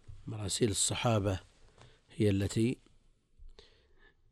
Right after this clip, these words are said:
آه، يذكرها الصحابي من قول النبي عليه الصلاة والسلام أو من فعله مما لم يشهده، إما لصغر سنه أو لغيبته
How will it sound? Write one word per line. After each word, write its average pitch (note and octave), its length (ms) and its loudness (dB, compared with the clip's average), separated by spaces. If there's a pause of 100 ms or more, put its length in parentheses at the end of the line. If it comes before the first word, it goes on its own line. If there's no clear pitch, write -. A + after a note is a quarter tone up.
آه، - 260 -8
يذكرها A#2 600 4
الصحابي G#2 760 0
من A2 200 0
قول A2 240 4
النبي G#2+ 360 4
عليه G2 160 0
الصلاة G2 260 -2
والسلام G2+ 480 -2
أو A#2 120 2
من G#2 120 4
فعله G#2+ 540 0 (1900)
مما A#2 380 6
لم G2+ 160 2
يشهده، - 520 4 (1400)
إما G2+ 380 4 (100)
لصغر G2+ 420 -2
سنه G#2 600 0 (920)
أو A2 220 6
لغيبته G#2 840 2